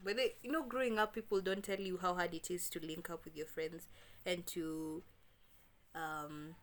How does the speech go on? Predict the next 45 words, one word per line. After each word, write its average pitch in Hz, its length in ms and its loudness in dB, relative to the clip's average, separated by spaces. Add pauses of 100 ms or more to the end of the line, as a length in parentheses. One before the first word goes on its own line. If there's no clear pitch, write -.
(1160)
like, 202 220 2
your 208 100 6
schedules 226 500 2
are 165 100 4
so - 180 0
different. 190 500 0
So 196 220 8
before 180 400 2
you 185 160 2
guys 180 400 6
actually 170 360 -2
find 175 280 2
a 160 80 0
time 165 320 -2
that 156 180 -2
you're 156 180 -4
both 170 360 -2
free 196 480 -2
and 165 120 -4
you 160 120 -8
can 160 140 -4
hang 175 180 -6
out, 170 360 0
it's - 160 -4
crazy. 165 440 -2 (300)
But 254 100 6
anyway, 240 160 6
we're 190 120 6
planning 220 360 4
something, 180 500 -2
so 147 460 0 (1000)
to 277 80 10
answer 381 240 10
the 311 80 8
question, 262 380 8
it's 185 100 -4
been 202 160 2
a 202 80 4
while. 196 380 4
Why 226 140 0
did 196 120 -4
I 190 60 2
even 170 340 -2
go 170 120 -8
into, 165 240 -10